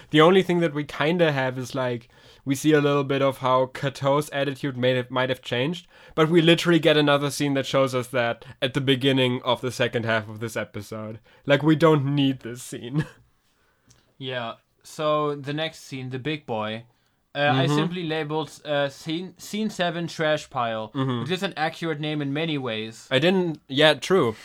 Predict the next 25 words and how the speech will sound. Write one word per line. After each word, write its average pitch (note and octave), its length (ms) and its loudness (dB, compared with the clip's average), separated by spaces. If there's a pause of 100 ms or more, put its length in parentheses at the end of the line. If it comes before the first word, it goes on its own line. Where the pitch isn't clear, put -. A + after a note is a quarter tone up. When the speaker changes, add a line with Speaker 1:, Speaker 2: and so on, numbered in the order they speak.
(140)
Speaker 1:
I D3 120 2
didn't F#3 260 0
label D#3+ 400 2
this A2+ 300 -4
scene, A2 340 -2
but A#2 140 0
it's A#2+ 160 -4
half B2+ 200 0
my B2+ 140 0
notes. A2+ 540 -6 (640)
<laughs> - 720 -20
Speaker 2:
Half F#3 260 -2
your G3+ 80 -4
notes F#3+ 220 -2
are F3 80 -4
trash E3 360 -4
pile? G3 380 -4 (140)
Speaker 1:
Yes. B2+ 520 2
Speaker 2:
<laughs> - 40 8 (1600)
So D#3 320 0
Makoto F3+ 460 -2
is D#3+ 100 -10
carrying D3 340 -6
trash C3+ 320 -8
outside. A#2+ 560 -10